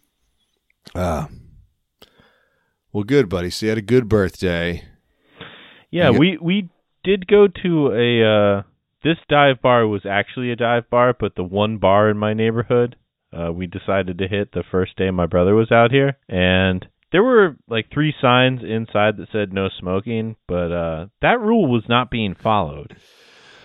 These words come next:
Speaker 1: Well,
Speaker 2: It
Speaker 1: maybe, maybe each one of those signs was for a specific guy, and those three guys weren't smoking.
Speaker 2: <laughs> I mean, one of 'em would get up to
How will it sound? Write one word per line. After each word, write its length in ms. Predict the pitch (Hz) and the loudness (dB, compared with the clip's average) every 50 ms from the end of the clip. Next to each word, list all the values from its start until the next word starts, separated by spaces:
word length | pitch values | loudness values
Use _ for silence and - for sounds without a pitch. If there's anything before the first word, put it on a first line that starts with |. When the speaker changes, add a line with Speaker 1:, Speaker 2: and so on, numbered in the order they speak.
| _ _ _ _ - | _ _ _ _ 0
Speaker 1:
Well, 400 | 135 135 139 131 113 98 98 - _ _ _ _ | 2 4 4 4 2 0 -4 -10 _ _ _ _
Speaker 2:
It 120 | - 113 - - - - - _ _ - | -8 -8 -8 -10 -20 -20 -20 _ _ -4
Speaker 1:
maybe, 540 | - 139 151 180 190 165 170 139 131 120 - - - | 0 2 4 4 4 4 4 2 2 0 -4 -8 -4
maybe 400 | 127 135 147 147 143 143 - - - | 0 0 0 2 2 -2 -2 -4 -4
each 220 | 147 151 139 - - | -6 -6 -6 -4 -2
one 140 | 143 139 131 | 0 0 2
of 60 | 123 | 2
those 160 | 127 123 113 | 2 0 0
signs 440 | - - 131 120 120 127 135 135 110 | -2 -2 -2 0 0 0 -2 -2 -2
was 140 | 113 104 - | -4 -6 -4
for 340 | - - 113 110 107 104 101 92 123 110 | -2 0 2 2 2 2 0 -2 -2 -4
a 80 | 104 | -6
specific 500 | - - - 101 - - 120 - 101 92 - | -6 -6 -4 -2 0 0 0 0 -2 -2 -2
guy, 340 | 101 95 95 101 110 120 | -2 0 0 0 0 0
and 260 | 120 95 82 104 104 104 | -2 -2 -4 -4 -2 0
those 260 | 113 117 113 - - | 2 2 2 0 -2
three 300 | - - 117 110 104 98 | -2 0 2 2 2 2
guys 640 | 95 98 98 95 90 82 78 73 - - - - - _ _ _ - - | 0 0 0 0 0 0 -2 -4 -6 -8 -10 -12 -16 _ _ _ -14 -8
weren't 220 | 98 98 92 85 - | -6 -4 -4 -4 -6
smoking. 480 | - - 90 76 64 - - - 101 - _ _ - - - - - - - - - - - _ _ _ - - _ _ - | -8 -10 -10 -10 -12 -14 -20 -20 -20 -20 _ _ -20 -20 -20 -20 -20 -20 -20 -20 -20 -20 -20 _ _ _ -20 -20 _ _ -4
Speaker 2:
<laughs> 760 | - - - 698 640 554 539 - - - - - _ _ - | -4 -4 -4 -8 -12 -16 -18 -18 -18 -18 -18 -18 _ _ -4
I 160 | 107 117 127 | -2 -2 0
mean, 220 | 131 127 120 113 113 | 0 0 0 0 0
one 160 | 123 135 139 | 2 2 2
of 80 | 139 | 2
'em 280 | 135 131 135 123 117 120 | 0 -2 -2 -2 -2 -2
would 200 | 117 113 98 - | -2 -2 -4 -4
get 180 | 101 104 113 113 | -2 0 2 4
up 240 | 117 123 123 - - | 4 2 2 -2 -4
to 120 | 113 107 | -8 -8